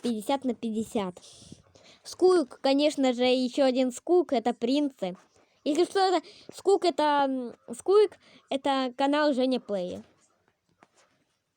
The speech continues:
Женя Плеер. Так что, ладно, давайте это. Ну, он тоже так пятьдесят на пятьдесят.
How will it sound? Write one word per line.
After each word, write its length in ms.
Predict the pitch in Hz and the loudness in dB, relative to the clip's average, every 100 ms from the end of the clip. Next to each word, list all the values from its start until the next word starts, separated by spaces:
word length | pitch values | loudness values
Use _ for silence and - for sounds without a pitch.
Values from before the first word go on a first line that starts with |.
| _ - | _ -4
Женя 240 | 262 269 | 0 0
Плеер. 560 | 247 226 202 190 190 214 _ _ _ _ _ - - - - - - | 0 -2 -2 -4 -8 -16 _ _ _ _ _ -20 -20 -20 -20 -20 -8
Так 160 | 262 - | -6 -2
что, 260 | 254 247 240 _ _ _ _ _ - - - | -2 -2 -4 _ _ _ _ _ -20 -20 -4
ладно, 200 | 240 233 | 0 2
давайте 320 | 226 240 240 | 2 2 2
это. 480 | 220 262 349 285 190 - _ _ _ _ _ _ _ _ _ _ - - - _ | 2 4 2 0 -4 -10 _ _ _ _ _ _ _ _ _ _ -20 -20 -20 _
Ну, 80 | 330 | -2
он 220 | 381 320 240 | 2 2 4
тоже 360 | 285 277 240 | 4 4 2
так 280 | 226 226 - | -2 -2 -2
пятьдесят 400 | 240 226 254 240 | -4 -2 0 0
на 100 | 220 | -2
пятьдесят. 580 | 226 214 214 247 269 | -4 -6 -2 0 0